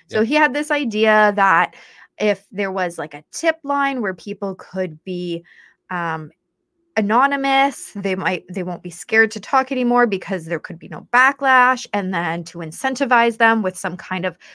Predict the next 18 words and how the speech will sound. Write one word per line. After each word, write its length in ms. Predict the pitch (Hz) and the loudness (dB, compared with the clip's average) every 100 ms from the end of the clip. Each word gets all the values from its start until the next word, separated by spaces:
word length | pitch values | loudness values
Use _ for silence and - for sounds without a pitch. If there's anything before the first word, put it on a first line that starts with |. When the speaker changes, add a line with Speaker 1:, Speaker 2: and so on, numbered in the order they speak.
| - - | -20 0
Speaker 1:
reward 580 | 214 185 254 294 285 | 2 2 4 4 4
money. 480 | 240 269 262 262 254 - - - - | 4 2 2 -4 -6 -8 -16 -8 4
Um, 240 | 214 208 | 6 6
so 80 | 233 | 2
we 80 | 254 | 2
had 160 | 302 | 2
this 160 | 330 320 | 0 2
idea, 360 | 262 202 160 - _ _ _ _ _ | 0 4 2 0 _ _ _ _ _
but 200 | 240 233 | 4 4
it 160 | 240 180 | 2 -2
didn't 400 | - 262 359 302 | -2 -2 -2 -6
come 260 | - 269 247 | -6 -4 -2
to 100 | 262 | -4
fruition 560 | - 214 202 208 196 165 | 0 0 0 -2 -6 -2
right 240 | 196 175 180 | 0 0 0
away. 580 | 160 190 233 156 113 - - - _ | 0 4 4 2 -4 -14 -20 -20 _
It 380 | - 214 - 185 | 0 0 0 -8
didn't 480 | - 262 311 - | -4 -4 -4 -8